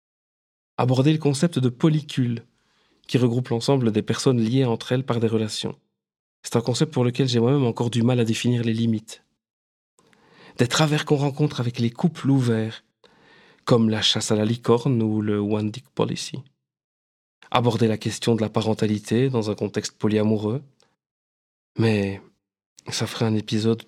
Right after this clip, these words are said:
bien trop long. Alors je compte sur vous pour me poser vos questions et pourquoi pas les aborder dans un épisode bonus. Je vais juste clôturer cet épisode par un point qui me tient particulièrement à cœur.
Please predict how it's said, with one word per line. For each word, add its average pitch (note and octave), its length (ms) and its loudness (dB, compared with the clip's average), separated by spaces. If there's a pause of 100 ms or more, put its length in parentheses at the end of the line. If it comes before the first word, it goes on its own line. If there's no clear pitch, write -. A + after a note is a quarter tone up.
bien B2 400 -2
trop - 240 -4
long. A2 220 -6 (960)
Alors C3 280 2
je A#2+ 60 2
compte C3+ 220 -2
sur A#2+ 200 -2
vous B2+ 160 -2
pour C3+ 180 -4
me A#2 120 2
poser B2+ 300 0
vos A#2+ 140 -2
questions B2 640 -6 (680)
et C3 80 2
pourquoi F#3 280 2
pas B3 120 2
les C3+ 160 4
aborder B2 280 2
dans A2+ 200 2
un A2+ 60 2
épisode A#2+ 340 0
bonus. C3+ 580 -2 (880)
Je A#2+ 80 4
vais G#2+ 100 4
juste C3 240 0
clôturer A2 380 0
cet A2 200 -4
épisode G#2+ 360 0
par G#2 180 2
un G#2 80 2
point G#2+ 300 -4 (180)
qui - 120 -2
me A#2 120 2
tient B2 200 -2
particulièrement A#2+ 920 -2
à A2+ 60 -4
cœur. - 420 -12